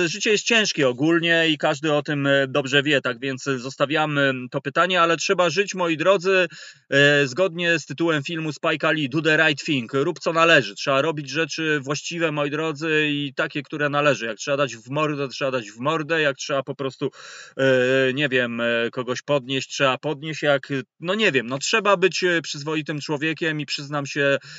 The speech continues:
tak się staram żyć, mimo że, u, e, gdyby mnie prześledzić, to naprawdę daleko mi,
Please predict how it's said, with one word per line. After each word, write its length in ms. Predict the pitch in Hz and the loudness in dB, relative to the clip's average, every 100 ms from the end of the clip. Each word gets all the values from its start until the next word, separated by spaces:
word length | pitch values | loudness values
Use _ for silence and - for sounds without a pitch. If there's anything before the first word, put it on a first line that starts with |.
| - - - | -20 -20 -2
tak 160 | 170 147 | -2 0
się 120 | 139 | -6
staram 380 | - 131 127 123 | -2 0 -2 -4
żyć, 280 | 120 - | -8 -8
mimo 340 | 131 127 123 123 | -8 -6 -6 -4
że, 800 | 127 123 120 120 123 123 123 123 | -2 -2 -2 -2 -2 -4 -4 -6
u, 420 | 131 127 127 127 - _ _ _ | -8 -6 -4 -4 -8 _ _ _
e, 220 | 113 113 | -10 -8
gdyby 240 | 104 107 110 | -8 -10 -8
mnie 140 | 113 | -8
prześledzić, 600 | - 117 123 120 104 101 | -8 -10 -4 -4 -4 -12
to 440 | - 113 107 107 104 | -8 -6 -6 -8 -10
naprawdę 540 | 107 104 113 104 95 | -14 -8 -6 -6 -10
daleko 420 | 87 110 117 - | -10 -6 -6 -8
mi, 100 | 90 | -18